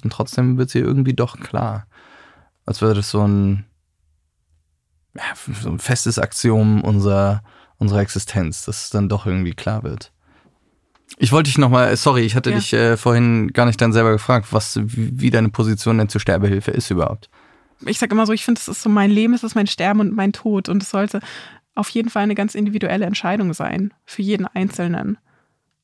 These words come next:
Speaker 2: Und ich finde das ganz, ganz schlimm, wenn sich andere Menschen, ähm, über die Schicksale von anderen stellen und sagen, „Nee, so schlimm ist es doch gar nicht.“
Speaker 1: Mhm.
Speaker 2: So, Sterbehilfe geht gar nicht. Und ich finde, das kann nur jeder für sich selber entscheiden.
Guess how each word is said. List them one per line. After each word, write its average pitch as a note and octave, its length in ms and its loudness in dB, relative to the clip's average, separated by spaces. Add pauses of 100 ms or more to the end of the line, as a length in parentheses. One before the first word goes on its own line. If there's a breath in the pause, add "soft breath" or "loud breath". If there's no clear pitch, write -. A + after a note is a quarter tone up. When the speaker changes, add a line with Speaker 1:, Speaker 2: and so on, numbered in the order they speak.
(140)
Speaker 2:
Und F#3 260 -2
ich - 180 -6
finde G3+ 180 0
das - 80 -6
ganz, G3 200 -2
ganz F#3 180 0
schlimm, G3 300 -2
wenn F3+ 360 -2 (140)
sich - 240 -6
andere G#3 260 0
Menschen, G3 600 -2 (840 loud breath)
ähm, F#3 180 -4
über G3+ 180 0
die G3+ 100 0
Schicksale F#3+ 420 0
von - 160 -4
anderen F3+ 380 2
stellen E3+ 320 -2
und E3+ 80 0
sagen, F3 340 -2
„Nee, E3+ 340 0 (340)
so - 160 -4
schlimm F3+ 420 -2 (180)
ist F3+ 140 -6
es F3 100 -6
doch - 160 -10
gar - 220 -4
nicht.“ - 320 -8 (160)
Speaker 1:
Mhm. B2 100 -20
Speaker 2:
So, E3+ 400 -6 (300)
Sterbehilfe F#3+ 800 -2
geht - 300 -6
gar D3+ 220 -4
nicht. D3+ 320 -6
Und F3 140 -2
ich - 100 -6
finde, F#3+ 180 0
das - 140 -6
kann F#3+ 220 -2
nur F#3 100 2
jeder F3+ 380 0
für - 120 -12
sich F#3 140 -6
selber D#3+ 240 -4
entscheiden. F3+ 560 -4